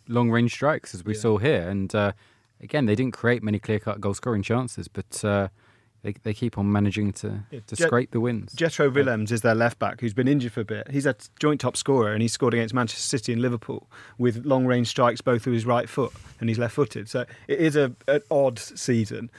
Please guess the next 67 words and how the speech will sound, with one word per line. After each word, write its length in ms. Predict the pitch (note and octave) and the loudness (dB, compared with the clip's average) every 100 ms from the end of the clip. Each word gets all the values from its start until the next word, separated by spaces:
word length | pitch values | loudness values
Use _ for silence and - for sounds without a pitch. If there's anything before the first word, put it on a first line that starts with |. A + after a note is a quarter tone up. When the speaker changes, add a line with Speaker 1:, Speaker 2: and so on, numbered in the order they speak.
| - - | -18 -2
Speaker 2:
and 180 | C#3 C#3+ | 0 2
I 120 | D#3 | 2
think 240 | D#3 F#3+ | 2 0
that's 160 | E3+ D3+ | 2 0
part 300 | - D3+ C3+ | -2 0 2
of 40 | C3 | 2
the 40 | |
reason 180 | A#2+ A2+ | -2 0
why 80 | A2+ | -2
Newcastle 360 | A2+ A2+ A2 | -2 -4 -6
fans 160 | A#2 A2 | -6 -4
are 60 | |
a 40 | A2+ | -2
little 340 | A#2 A#2 A#2+ | -2 -4 -6
bit 220 | G#2+ A2 _ - - _ - | -6 -8 _ -20 -20 _ -6
reserved. 720 | B2 A#2+ A2 A#2 A2 A2+ A2 | 2 2 4 2 2 0 0
They, 180 | C3 D3+ | 0 2
they 140 | C#3+ | 4
aren't 380 | D3 C#3+ A#2 _ | 4 4 0 _
big 140 | B2 A2 | -4 -2
into 180 | G2+ | -4
Bruce, 280 | - A2 G2+ | -4 -4 -2
that's 260 | A#2 - - | -4 -8 -10
absolutely 400 | - - A#2 A2+ | -12 -8 -8 -4
true, 200 | - A2+ | 2 4
and 80 | G#2+ | 4
I 40 | |
think 240 | G#2 A#2+ G#2+ | 2 0 0
if 80 | |
this 160 | A2+ A2 | -4 -2
was 160 | A2+ - | -4 -4
Benitez 440 | B2 A#2+ - G#2+ | 2 2 2 0
getting 160 | - A2+ | 0 -2
the 60 | |
same 180 | G#2 A2+ | 0 2
results, 240 | A2 A2+ A2+ | 2 0 -2
they'd 100 | A2+ | -2
be 80 | A2 | -2
far 220 | A#2+ G#2 | 0 0
happier. 420 | B2 - A2+ A#2 - - - - - | -2 -4 -10 -10 -12 -20 -20 -20 -6
Part 260 | C#3+ C3 | 0 0
of 60 | A2+ | -2
it 60 | |
is 100 | B2 G#2+ | -4 -4
that 140 | A2 | -2
lingering 500 | B2+ C3 B2 A2+ A2+ | 0 2 0 0 -2
resentment 400 | A2 A2 A2 A#2 | 0 0 -2 -4
that 80 | A#2+ | -6
Benitez 440 | A2+ A#2 G#2+ A2+ G2+ | 0 0 0 -4 -4
was 120 | G2+ | -4
allowed 260 | G#2+ G#2 | -2 -2
to 80 | - | -2
leave 300 | G#2+ G#2+ G#2 | -2 0 0
and 100 | G#2+ | -2
Bruce 260 | A2 A#2 A2 | 2 2 2
was 100 | G#2+ | -2
given 220 | A2+ G#2+ | 0 0
money 180 | G#2+ G#2+ | 0 0
to 120 | - | -2
spend 280 | - A2 G#2+ | -2 0 0
that 80 | G#2+ | -2
Benitez 320 | G#2+ G#2 G#2+ | -4 -2 -2
didn't 180 | A2 G#2+ | -2 0
get, 240 | G#2+ G#2 A#2 | 0 -2 0
yada, 220 | G#2+ G#2 | 0 0
yada, 220 | G#2 G#2 | 0 0
yada. 320 | A#2+ B2 G#2+ | 0 0 -2